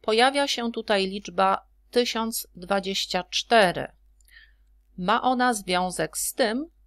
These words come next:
że dwa do potęgi dziesiątej równa się tysiąc dwadzieścia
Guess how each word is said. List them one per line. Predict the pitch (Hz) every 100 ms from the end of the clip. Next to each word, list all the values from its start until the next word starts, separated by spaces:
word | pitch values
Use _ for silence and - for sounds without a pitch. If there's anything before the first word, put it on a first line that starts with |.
| _
że | 170 180
dwa | 170 175 233 226 -
do | 165 160
potęgi | 151 - 180 165 160
dziesiątej | 156 - 262 240 180 - 151 233 - _ _
równa | 185 185 190 190
się | - 175 185 - _
tysiąc | - 147 - 147 - - _ -
dwadzieścia | 143 135 123 131 - - 135